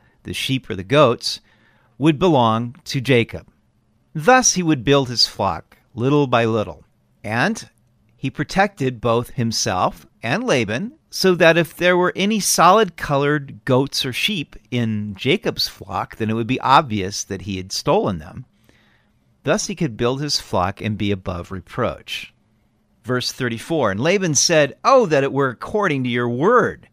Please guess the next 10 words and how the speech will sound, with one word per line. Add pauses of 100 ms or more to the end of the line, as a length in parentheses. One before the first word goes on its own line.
(460)
So
he
removed
that
day
the
male
goats
that
were